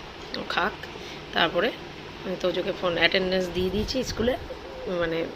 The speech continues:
ওদের অনলাইনে অ্যাটেন্ডেন্স, রোল নাম্বার, ক্লাস, সেকশন দিতে লাগে, সেটা দেওয়া হয়ে গেছে। এবার ক্লাস শুরু হয়ে গেলে ওকে ফোনটা দিয়ে দিচ্ছি। তা চলো জিমি খেয়ে নিক। বন্ধুরা, ঘড়ি কাটাতে এখন এগারোটা বাজে,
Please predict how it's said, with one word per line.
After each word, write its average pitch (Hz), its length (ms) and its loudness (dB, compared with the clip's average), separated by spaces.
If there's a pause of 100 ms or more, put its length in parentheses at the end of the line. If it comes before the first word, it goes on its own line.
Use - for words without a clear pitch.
(120)
ওদের 180 200 6
অনলাইনে 180 360 6
অ্যাটেন্ডেন্স, 190 600 2
রোল 190 100 4
নাম্বার, 180 360 2
ক্লাস, 180 400 0
সেকশন 185 420 2
দিতে 180 240 2
লাগে, 185 240 6
সেটা - 240 2
দেওয়া 175 240 8
হয়ে 196 140 6
গেছে। 226 240 4 (680)
এবার 190 380 4 (500)
ক্লাস 185 240 4
শুরু 185 240 2
হয়ে 196 100 8
গেলে 269 160 4
ওকে 202 140 2
ফোনটা 160 360 0
দিয়ে 175 120 -2
দিচ্ছি। - 300 -6 (240)
তা - 60 -2
চলো 214 280 0 (1400)
জিমি 180 180 4
খেয়ে 175 280 6
নিক। 247 140 6 (680)
বন্ধুরা, 302 460 2
ঘড়ি 285 220 6
কাটাতে 294 300 4
এখন 294 180 6
এগারোটা 262 320 6
বাজে, 269 260 8